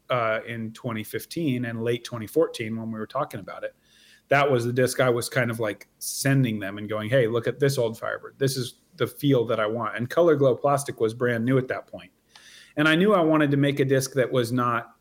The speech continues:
like, I didn't wanna have, like, a Star Destroyer 'cause everyone already has a Star Destroyer. I wanted to make a new thing, like Color Glow Firebird, that hadn't been, people hadn't tried before.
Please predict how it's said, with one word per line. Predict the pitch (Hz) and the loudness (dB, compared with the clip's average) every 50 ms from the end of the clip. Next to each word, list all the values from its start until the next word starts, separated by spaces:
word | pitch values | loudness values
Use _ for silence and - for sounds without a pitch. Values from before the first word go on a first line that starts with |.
| - - | -4 -4
like, | 127 143 | 0 2
I | 147 | 2
didn't | 147 156 160 156 147 | 2 2 0 2 2
wanna | 143 143 135 123 | 2 4 4 4
have, | 139 135 123 123 | 4 2 2 2
like, | 120 - - | -2 -2 -4
a | - | -10
Star | - - 135 120 113 | -2 0 2 2 2
Destroyer | 110 104 - - 170 180 160 127 117 127 | 0 -2 -6 0 2 4 4 6 4 2
'cause | 123 - 123 127 | 0 -4 -6 -2
everyone | 131 131 123 127 123 123 120 | 0 0 0 0 -2 -2 -2
already | 113 113 113 | -2 -4 -4
has | 120 170 185 160 | -2 -2 -2 -2
a | 123 | -2
Star | - - 117 110 | -4 -6 -8 -8
Destroyer. | 113 - - 110 107 117 | -10 -10 -12 -10 -8 -6
I | 131 | -2
wanted | 131 139 139 131 127 | 0 2 2 2 2
to | 127 | 0
make | 127 120 117 - | 0 -2 -4 -6
a | - | -8
new | 123 127 147 170 156 | -4 -2 0 0 0
thing, | 143 - 113 98 92 | 0 -2 -6 -10 -10
like | 107 113 113 - _ | -10 -12 -12 -10 _
Color | - 143 139 139 131 123 | 0 0 2 4 4 2
Glow | 127 123 120 117 113 | 2 0 0 0 0
Firebird, | - 117 110 104 107 107 - - - - | -2 -4 -2 -2 -4 -6 -10 -18 -14 -8
that | 127 120 | -8 -6
hadn't | 117 127 127 127 120 117 117 | -4 -2 -2 -2 -4 -4 -6
been, | 113 120 117 107 107 107 104 - _ _ _ _ _ _ _ _ _ _ _ _ _ _ _ _ - _ _ _ _ - 143 135 | -6 -4 -4 -4 -6 -10 -14 -16 _ _ _ _ _ _ _ _ _ _ _ _ _ _ _ _ -20 _ _ _ _ -16 -12 -2
people | - 170 147 139 139 | 0 0 2 4 4
hadn't | 147 143 135 123 | 4 4 2 0
tried | - - 131 127 120 113 110 110 | -4 -4 -2 0 0 0 -2 -4
before. | 107 101 - - - - _ | -12 -14 -14 -16 -16 -18 _